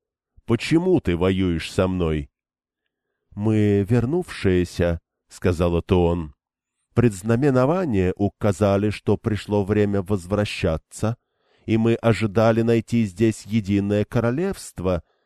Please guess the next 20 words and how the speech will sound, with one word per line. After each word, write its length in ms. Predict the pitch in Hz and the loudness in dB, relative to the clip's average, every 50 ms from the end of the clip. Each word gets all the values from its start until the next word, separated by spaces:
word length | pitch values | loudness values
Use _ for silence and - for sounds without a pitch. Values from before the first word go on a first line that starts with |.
| _ _ | _ _
готовое 560 | - 98 113 107 - - 110 107 110 110 107 | -4 -2 -2 0 2 2 4 4 4 4 2
приветствовать 920 | - - 107 98 92 92 95 92 - - - - - 117 127 127 - _ | 2 0 -2 0 0 0 -2 -2 -4 -10 -10 -8 -6 -4 -4 -4 -6 _
нас 300 | - 127 127 127 - - - - | -4 -2 -2 -2 -2 -4 -8 -10
и 60 | 113 | -6
предоставить 840 | - 113 113 110 117 113 - - - 113 110 110 104 110 - - - | -2 -2 0 2 2 0 0 0 0 2 2 4 2 2 -2 -2 0
нам 240 | 113 113 110 110 | 0 2 2 0
свои 380 | 104 - - 104 107 110 110 107 | -2 -6 -4 0 2 2 2 2
войска 580 | 95 107 110 107 - - - - 98 95 95 90 | 2 2 2 0 -2 -4 -2 0 0 2 0 0
для 220 | 80 92 98 95 | 0 -2 -2 -2
последней 800 | - - 107 101 - - - 92 92 92 87 80 78 98 113 113 | 0 -2 -2 -2 -2 -6 -4 0 0 0 0 -2 -4 -6 -6 -6
битвы. 640 | 101 110 180 180 - - - 82 76 82 78 76 69 - _ _ _ _ _ _ _ _ _ _ _ _ _ _ _ _ | -6 -6 -8 -8 -8 -10 -12 -8 -6 -4 -4 -4 -6 -10 _ _ _ _ _ _ _ _ _ _ _ _ _ _ _ _
Вместо 560 | - 127 123 127 131 135 131 - - - 123 - | 0 0 2 2 2 2 2 2 0 -2 -2 0
этого 540 | - 135 180 208 - _ - 135 117 110 110 | 0 0 0 0 -2 _ -2 0 2 2 2
мы 160 | 107 107 117 | 2 2 0
нашли 460 | 110 110 113 113 - - 110 110 113 107 | 0 0 -2 -2 -2 -2 0 0 2 2
расколотые 880 | 113 113 - - - 113 110 110 107 101 104 98 - - 113 110 110 | 2 -2 -4 -4 0 2 2 2 2 0 -2 -4 0 0 2 2 2
земли, 540 | 101 85 82 117 156 196 208 180 120 95 95 | 0 -2 -4 -4 -4 -4 -4 -4 -4 -4 -4
забывшие 800 | 85 - - 98 82 78 98 95 92 - - - - 101 101 101 | -4 -2 -4 -4 -2 -2 -4 -4 -4 -6 -8 -4 -2 -2 -2 -2
свои 340 | - - - 98 104 104 104 | -4 -6 -4 -2 0 0 -2
клятвы 720 | - - - 90 87 87 85 85 - - 101 110 135 156 | -2 -4 -8 -6 -4 -4 -4 -4 -6 -8 -6 -6 -6 -6